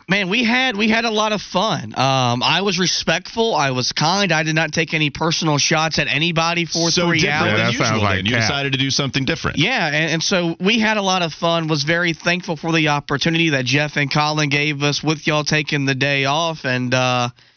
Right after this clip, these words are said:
Speaker 1: now I just go back into my role where I sit behind the board like I did yesterday, and now I'll get back to talking crap like I usually do.
Speaker 2: There you go. It's a very different chair. I talked about this with Doug on the Locked On Hornets podcast, because when he has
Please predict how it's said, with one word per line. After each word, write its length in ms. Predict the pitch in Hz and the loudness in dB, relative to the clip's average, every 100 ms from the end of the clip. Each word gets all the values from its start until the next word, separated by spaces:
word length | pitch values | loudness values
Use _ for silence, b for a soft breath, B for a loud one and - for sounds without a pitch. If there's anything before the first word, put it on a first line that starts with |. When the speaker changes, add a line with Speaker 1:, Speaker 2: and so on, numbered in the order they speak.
| b b b _ 135 | b b b _ 0
Speaker 1:
now 140 | 156 | 2
I 240 | 185 165 | 2 0
just 160 | 185 - | -2 -2
go 80 | 202 | 0
back 220 | 185 185 | -2 -2
into 100 | 175 | -2
my 180 | 175 175 | 0 0
role 300 | 170 185 180 | 2 2 2
where 80 | 170 | 0
I 80 | |
sit 260 | 160 - 156 | 0 -4 -2
behind 440 | 151 147 175 175 | -2 0 0 0
the 60 | 165 | 0
board 360 | 147 160 175 180 | 0 0 0 0
like 180 | 156 | 0
I 60 | 165 | 0
did 180 | 156 156 | 0 0
yesterday, 540 | 143 196 - 151 156 | 0 -2 -2 0 0
and 80 | 147 | 2
now 140 | 156 | 2
I'll 80 | 170 | 0
get 160 | 160 147 | -2 -2
back 180 | 151 143 | -2 -2
to 100 | 143 | -4
talking 340 | 156 143 135 | -4 -2 -4
crap 200 | 120 139 | -2 -2
like 120 | 131 | 0
I 60 | 131 | 0
usually 360 | 123 120 113 107 | 0 0 0 -2
do. 160 | 101 | -2
Speaker 2:
There 260 | 117 123 123 | 0 0 0
you 140 | 120 | 0
go. 300 | 101 117 107 | 0 0 0
It's 180 | 123 156 | 0 0
a 60 | 190 | 0
very 280 | 202 240 | 0 -2
different 360 | 190 196 156 131 | -2 -2 0 -2
chair. 360 | - 131 107 92 | 0 0 0 0
I 120 | 101 | 0
talked 260 | 143 151 | 0 -2
about 220 | 135 113 - | -2 -2 -2
this 180 | 110 | -2
with 160 | 101 78 | -2 -2
Doug 340 | 92 92 98 | -2 0 0
on 120 | 90 85 | 0 2
the 80 | |
Locked 260 | 90 90 87 | 2 0 0
On 140 | 82 | 0
Hornets 280 | 80 82 87 | 0 0 0
podcast, 600 | - 87 87 104 92 95 | -2 -2 0 0 0 -2
because 360 | - 98 87 - B B B | -2 0 -2 -4 B B B
when 160 | 127 | 0
he 140 | 131 147 | 2 2
has 320 | 127 127 | 2 0